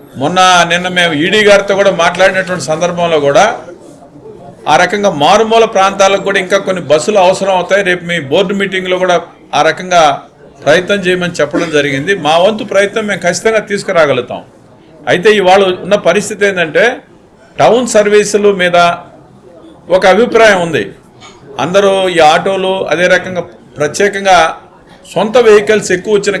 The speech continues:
కారణంగా కరోనా తర్వాత ఈ యొక్క ఆర్టీసీ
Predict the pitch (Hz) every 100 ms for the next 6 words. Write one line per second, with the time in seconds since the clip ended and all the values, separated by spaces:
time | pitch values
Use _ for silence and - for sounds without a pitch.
0 | 165 165 170 170 202 - 165 202 202 180
1 | 156 160 160 156 202 247 - - _ _
2 | _ _ _ - 196 208 185 151 196 220
3 | 254 233 220